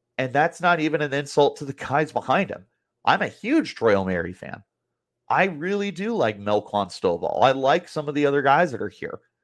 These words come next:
It's not a secret that I'm really high on Jordan Tyson. But if you take away Elijah Badger, who has been the number one receiver for two years,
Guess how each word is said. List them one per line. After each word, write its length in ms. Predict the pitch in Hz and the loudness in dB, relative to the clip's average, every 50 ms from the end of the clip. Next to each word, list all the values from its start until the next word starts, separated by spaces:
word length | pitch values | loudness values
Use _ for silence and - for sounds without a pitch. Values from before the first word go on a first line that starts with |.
| _ _ _ | _ _ _
It's 160 | - 123 - | -4 -4 0
not 160 | - 139 151 151 | 2 2 2 2
a 40 | |
secret 340 | 143 - 151 151 147 156 151 | 0 -2 -4 -2 -2 -2 -2
that 100 | 143 135 | 0 0
I'm 160 | 143 156 147 | 0 -2 -2
really 240 | 123 131 135 139 135 | -2 -2 -2 -2 -2
high 200 | 123 131 135 139 | -2 -2 -2 -2
on 80 | 143 127 | -4 -4
Jordan 260 | 117 135 151 147 127 | -2 -2 -2 -4 -4
Tyson. 400 | - 117 127 190 185 - - - _ _ _ _ _ _ _ _ _ _ _ _ _ _ _ _ _ _ _ _ _ _ _ _ _ _ _ _ _ _ _ _ | -4 -2 -2 -2 -4 -8 -16 -20 _ _ _ _ _ _ _ _ _ _ _ _ _ _ _ _ _ _ _ _ _ _ _ _ _ _ _ _ _ _ _ _
But 140 | - 143 131 | -10 -8 -4
if 200 | 139 147 151 - | -4 -4 -4 -6
you 140 | 175 180 180 | -8 -10 -10
take 400 | - - - - 151 160 156 160 | -12 -12 -2 -2 -2 0 0 -2
away 300 | 160 139 117 120 127 131 | -4 0 2 2 4 4
Elijah 400 | 131 120 113 110 117 117 117 110 | 4 2 2 2 2 0 -2 -4
Badger, 400 | 98 110 107 117 120 - 107 98 | 0 2 2 4 2 2 -2 -6
who 180 | - 127 123 117 | -6 -6 -4 -4
has 140 | 110 - | -4 -4
been 240 | - - 110 123 131 | -4 -6 -6 -4 -6
the 80 | 147 139 | -8 -6
number 260 | 120 123 117 120 123 | -4 -4 -4 -4 -4
one 140 | 120 120 113 | -4 -4 -4
receiver 420 | 113 110 - - 113 113 - 110 | -6 -10 -8 -8 -8 -6 -6 -6
for 160 | 101 - - | -8 -8 -14
two 280 | - - - - 139 151 | -18 -16 -8 -6 -6 -4
years, 340 | 143 135 127 120 117 113 | 0 0 2 2 0 -2